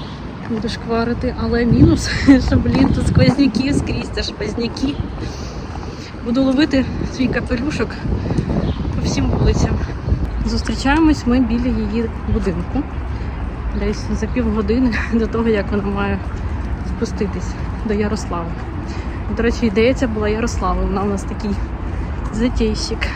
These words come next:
Всіх ідей. От завжди в таких, в усіх компаніях не вистачає такої людини, як Ярослава, яка всіх збере,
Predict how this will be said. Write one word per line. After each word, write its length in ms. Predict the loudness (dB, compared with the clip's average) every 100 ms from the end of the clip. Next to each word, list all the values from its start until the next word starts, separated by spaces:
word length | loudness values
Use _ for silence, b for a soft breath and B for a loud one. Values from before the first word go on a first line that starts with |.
| B B -2 -2 -2 -2 B B B 0
Всіх 240 | 0 0
ідей. 320 | 0 0 0
От 80 | 2
завжди 300 | 2 2 2
в 40 |
таких, 300 | 0 0 0 0 0 0 2
в 20 |
усіх 300 | 0 2 0 0
компаніях 560 | -2 0 2 2 2
не 60 | 0
вистачає 460 | 0 -2 -2 -2 0
такої 320 | 0 2 4
людини, 360 | 2 2 2
як 200 | 2 2
Ярослава, 500 | 2 0 0 0 0
яка 220 | 0 0 0
всіх 260 | 2 2
збере, 360 | 2 2 2